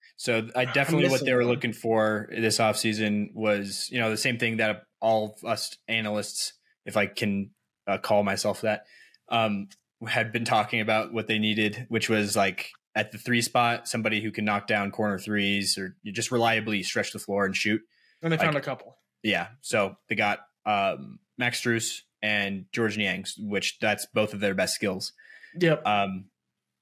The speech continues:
Speaker 1: Osman is definitely more of a slashing player. He became a little bit more consistent from outside last year because he had to play that role, but,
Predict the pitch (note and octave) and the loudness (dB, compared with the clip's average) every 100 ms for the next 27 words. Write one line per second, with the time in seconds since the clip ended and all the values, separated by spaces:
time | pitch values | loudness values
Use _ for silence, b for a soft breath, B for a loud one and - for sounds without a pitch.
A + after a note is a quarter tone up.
0 | _ A#2+ B2 A#2+ B2+ B2+ - A2+ G#2+ G#2+ | _ 2 2 2 0 0 -2 -4 -4 -4
1 | G2 A2+ A#2+ A2 G#2+ G2 - G#2+ G#2+ A#2 | 0 0 2 0 0 0 0 2 0 -2
2 | G#2+ A2+ A2+ A2+ A#2 A#2 C3 B2+ A#2+ A2+ | -2 0 0 0 -2 -4 -2 0 0 -2
3 | A#2 A#2 A#2 A#2 A#2 A#2+ A2+ A#2+ - A#2 | -2 -4 -4 -4 -4 -4 -2 -2 0 0
4 | A2+ - A#2 A#2 G#2+ G#2+ G#2+ - A#2+ A#2 | 0 2 2 2 2 2 0 2 0 0
5 | A#2 b b _ _ A2 G2 F#2+ G2+ G#2 | -4 b b _ _ -2 0 2 2 0
6 | - G#2 G#2 A2 A2 A2 F2+ F2+ | 0 0 0 0 0 -2 0 -2